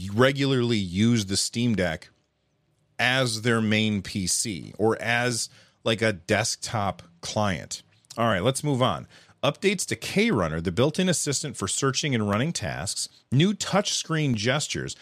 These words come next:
I think that's probably gonna be a really big deal. Uh, I haven't tested those out, out yet, though, um, because, again, not a desktop guy. Uh, new themes and wallpapers and updates to widgets. All right. So,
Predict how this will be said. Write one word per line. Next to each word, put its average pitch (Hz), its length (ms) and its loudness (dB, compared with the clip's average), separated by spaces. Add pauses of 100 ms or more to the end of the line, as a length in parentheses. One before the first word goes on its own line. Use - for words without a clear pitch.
(140)
I 107 120 2
think 117 160 2
that's 107 180 2
probably 92 460 -2
gonna 90 160 -2
be 85 140 -2
a 82 40 -2
really 98 460 2
big 85 320 -2
deal. 85 320 -2 (320)
Uh, 76 400 -2
I 113 140 2
haven't 110 260 -2
tested 104 400 -4
those 95 260 0
out, 90 220 -2 (240)
out 113 180 0
yet, 127 240 2
though, 139 240 0 (340)
um, 87 280 0
because, 98 320 0
again, 95 400 0 (160)
not 101 180 0
a 90 60 -2
desktop 90 520 -6
guy. 123 300 -2 (880)
Uh, 104 180 2
new 135 180 2
themes 170 340 2
and 139 120 0
wallpapers 110 640 0
and 117 220 -4
updates 90 480 -2
to 87 120 -4
widgets. 82 480 -4
All 127 160 2
right. 80 220 -4 (320)
So, 143 280 0